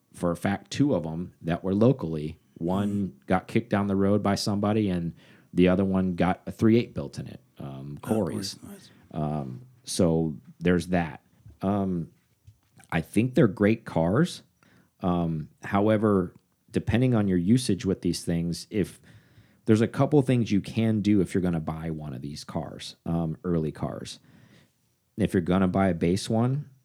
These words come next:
Speaker 1: obviously you're not gonna have a bore scoring issue. Um, if it's over a hundred thousand miles, um, obviously, like, just like anything, check the maintenance log, whoever's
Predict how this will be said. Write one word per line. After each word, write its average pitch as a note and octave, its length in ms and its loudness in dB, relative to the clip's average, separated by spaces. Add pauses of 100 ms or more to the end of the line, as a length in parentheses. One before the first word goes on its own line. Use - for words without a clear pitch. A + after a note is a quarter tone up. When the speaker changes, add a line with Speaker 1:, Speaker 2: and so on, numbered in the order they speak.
Speaker 1:
obviously E2+ 400 -4
you're E2+ 120 0
not E2+ 160 -2
gonna E2 140 -4
have E2+ 140 0
a E2 40 0
bore F2 220 -2
scoring D#2 360 -6
issue. D2+ 380 -8 (120)
Um, D#2+ 400 -12
if - 160 -12
it's - 180 -8
over E2+ 240 -4
a F2 60 -2
hundred F2 280 -4
thousand F2 360 -4
miles, F2+ 560 -6 (400)
um, F#2+ 280 -2
obviously, B2+ 360 -4
like, A2 160 -2
just - 220 -4
like G2+ 180 -4
anything, D#2 600 -8
check - 280 -8
the A2 80 -2
maintenance E2+ 500 -4
log, F2 300 -2
whoever's D#2+ 480 -4